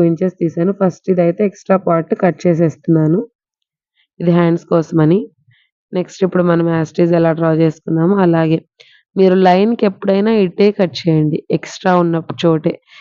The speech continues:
ఎందుకంటే బిగినర్స్ కదా, తొందరగా క్లాత్ మరి ఎక్కువ కట్ అయిపోతే కొంచెం కన్ఫ్యూజ్ అవుతారు. అందుకోసం నేను నెక్స్ అయితే ఇప్పుడే కట్ చేయట్లేదు, నేను స్టిచ్చింగ్ అప్పుడు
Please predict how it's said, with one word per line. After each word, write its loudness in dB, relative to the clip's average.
ఎందుకంటే -2
బిగినర్స్ 0
కదా, 0
తొందరగా 0
క్లాత్ 2
మరి 4
ఎక్కువ 0
కట్ -2
అయిపోతే 0
కొంచెం 0
కన్ఫ్యూజ్ 0
అవుతారు. -2
అందుకోసం 0
నేను 4
నెక్స్ -2
అయితే 2
ఇప్పుడే 0
కట్ -4
చేయట్లేదు, 2
నేను 4
స్టిచ్చింగ్ 0
అప్పుడు 4